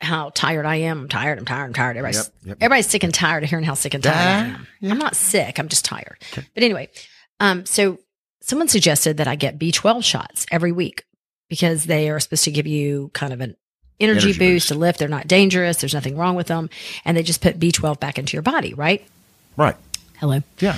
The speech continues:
Speaker 2: no, I'm on
Speaker 1: Um,
Speaker 2: that.
Speaker 1: so you can either get them in your arm or
Speaker 2: Or your
Speaker 1: in your
Speaker 2: tush.
Speaker 1: right above your booty.
Speaker 2: Yep.
Speaker 1: Yeah. So I am now getting a B twelve shot every week.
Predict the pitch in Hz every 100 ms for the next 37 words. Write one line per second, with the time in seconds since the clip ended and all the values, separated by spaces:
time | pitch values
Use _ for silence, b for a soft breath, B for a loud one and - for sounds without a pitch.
0 | - 143 107 202 185 160 - - - 214
1 | 208 - 170 208 208 175 156 165 160 165
2 | 160 151 - - 156 156 160 190 220 -
3 | 104 165 160 151 143 143 139 - - 160
4 | 170 165 165 160 180 82 - - - -
5 | 202 175 170 196 208 240 - 202 180 156
6 | 156 160 151 151 156 - 156 160 - 370
7 | 427 - 113 - 160 165 254 - -